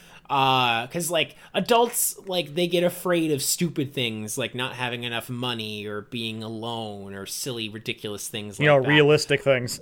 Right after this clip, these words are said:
Speaker 2: <laughs>
Speaker 1: Yeah, realistic things. Whereas, like, kids, like, you can more eas-, you as a creature of fear, uh, can more easily scare the bejesus out of a kid by looking like a werewolf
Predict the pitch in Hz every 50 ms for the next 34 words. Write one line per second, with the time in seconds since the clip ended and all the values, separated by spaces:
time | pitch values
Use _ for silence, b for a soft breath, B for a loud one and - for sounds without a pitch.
0 | - - - - - - 185 226 262 240 190 165 175 190 180 170 175 175 175 -
1 | 151 139 - 127 107 104 104 104 127 170 160 151 156 147 170 151 139 135 - 220
2 | 269 277 214 175 156 147 131 156 139 151 147 135 151 185 180 - 190 170 160 147
3 | b b 139 b b 170 170 185 180 185 185 - 208 214 220 208 - - - 175
4 | 170 233 262 254 214 190 170 165 165 147 151 135 - - - 208 214 190 - -
5 | 175 165 151 143 131 - - - - 277 233 175 156 147 120 110 113 - B 143
6 | 147 B B B 160 156 151 143 127 127 - - 180 185 175 190 196 196 185 -
7 | 185 202 208 190 160 180 175 175 156 151 - - - - 190 190 190 185 175 160
8 | 151 156 143 127 143 185 180 165 139 170 151 - 185 165 156 143 143 131 127 -
9 | - 165 165 160 147 135 127 131 135 160 170 165 165 151 143 135 131 131 120 117
10 | 113 139 175 180 175 151 131 120 113 113 110 - - -